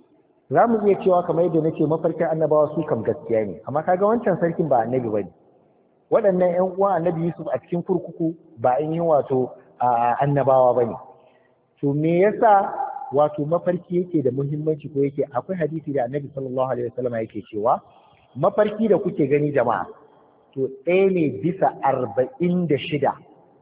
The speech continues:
na wahayi da ake yi wa annabawa. One over forty-six na wahayin da ake wa annabawa shine mafarkin da muke yi jama'a. A wani wajen manzo Allah ya ce ɗaya bisa saba'in.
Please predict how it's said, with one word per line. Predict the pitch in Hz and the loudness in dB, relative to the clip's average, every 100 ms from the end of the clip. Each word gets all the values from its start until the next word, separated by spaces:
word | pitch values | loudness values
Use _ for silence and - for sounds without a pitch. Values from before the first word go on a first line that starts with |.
| _ _ - | _ _ -14
na | 117 143 | -2 2
wahayi | 156 175 - 135 135 | 2 2 0 -2 0
da | - | 0
ake | - - | -2 -4
yi | 120 | -2
wa | 117 98 | -2 -2
annabawa. | 104 92 92 87 85 _ _ _ _ _ _ _ _ _ _ _ _ - | -8 -8 -6 -8 -10 _ _ _ _ _ _ _ _ _ _ _ _ -6
One | 127 240 190 | -2 -2 2
over | 156 135 123 | 2 2 -2
forty-six | 135 - 131 - 180 - - - - _ _ _ - | -4 -4 -6 -2 -2 -2 -14 -18 -20 _ _ _ -10
na | 127 165 | -2 2
wahayin | 190 175 151 156 | 2 2 0 0
da | 151 | 0
ake | 147 147 | 0 0
wa | 123 113 | 2 2
annabawa | 127 127 131 127 131 - - | 0 2 4 2 0 -6 -8
shine | 170 147 | -4 -2
mafarkin | 127 127 135 139 143 | -2 -2 -4 -4 -2
da | 113 | -2
muke | 117 120 | -4 -8
yi | 110 98 | -8 -8
jama'a. | 90 87 80 _ _ _ _ _ _ - | -10 -12 -16 _ _ _ _ _ _ 2
A | 156 | 4
wani | 185 | 6
wajen | 202 202 190 | 4 4 2
manzo | 151 156 | 2 2
Allah | 170 160 | 4 2
ya | 151 | 2
ce | - 143 - | 0 -2 0
ɗaya | 160 165 | 2 2
bisa | 156 165 131 - | 0 -4 -4 -2
saba'in. | 117 107 120 | 0 -2 -4